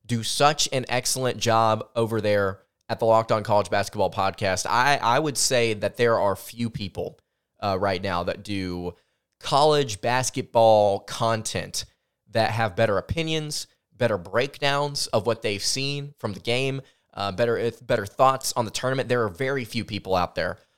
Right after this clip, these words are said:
uh, that, that do a better job than them. So again, I would highly encourage you guys to go check out the Locked On College Basketball Podcast. They have coaches, they have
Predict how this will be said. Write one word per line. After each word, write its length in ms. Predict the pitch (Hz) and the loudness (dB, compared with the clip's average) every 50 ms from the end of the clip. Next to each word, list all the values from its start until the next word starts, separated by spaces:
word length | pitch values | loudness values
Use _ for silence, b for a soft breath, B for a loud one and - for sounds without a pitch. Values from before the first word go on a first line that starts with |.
| _ _ _ _ | _ _ _ _
uh, 300 | 113 104 95 87 87 92 | -4 -4 -2 -2 -4 -4
that, 360 | 92 101 101 95 - 104 92 | -4 -4 -4 -4 -6 -6 -6
that 160 | 107 107 104 | -6 -4 -4
do 120 | 101 107 | -2 -4
a 40 | 98 | -2
better 220 | 90 101 98 98 95 | -2 0 -2 -2 0
job 300 | 90 101 90 90 90 - | 0 2 2 2 0 0
than 140 | 95 87 | -4 -2
them. 180 | 90 90 87 87 | -2 -2 -2 -2
So 260 | - - 101 95 87 | 0 0 2 2 2
again, 260 | 92 87 107 101 92 | 2 0 0 0 2
I 80 | 92 110 | 4 4
would 160 | 127 120 98 | 4 4 2
highly 400 | 101 - 107 110 120 123 113 104 | 0 -2 0 2 2 2 2 0
encourage 400 | 92 90 87 - 98 90 90 85 | -2 -4 -6 -6 -6 -6 -6 -6
you 80 | 90 90 | -6 -4
guys 380 | 90 85 85 - - - - - _ _ _ _ _ _ _ | -2 -2 -2 -4 -6 -8 -8 -10 _ _ _ _ _ _ _
to 80 | - 87 | -6 -2
go 120 | 104 98 | -2 -2
check 280 | 92 - - 98 - 101 | 0 0 -2 -2 0 0
out 180 | 92 87 85 | 0 0 -2
the 120 | 92 104 95 | -4 -6 -2
Locked 260 | 92 90 90 - - | -2 -2 -2 -2 -4
On 160 | 92 85 85 | -6 -6 -2
College 260 | - 98 90 90 - | -2 0 0 0 -2
Basketball 460 | - 92 90 90 - - 98 90 87 | -2 -2 -2 -2 -4 -4 -2 -2 -2
Podcast. 480 | - 98 92 92 87 - 98 87 - - | 0 0 0 0 0 -2 -4 -4 -4 -4
They 120 | - 98 | -4 -4
have 200 | 92 90 90 - | -4 -4 -6 -8
coaches, 540 | - - 165 185 175 - - 180 175 165 156 | -2 0 0 0 0 -2 -2 -2 -2 -2 -2
they 120 | - 110 104 | -2 0 0
have 140 | 95 98 | 0 -2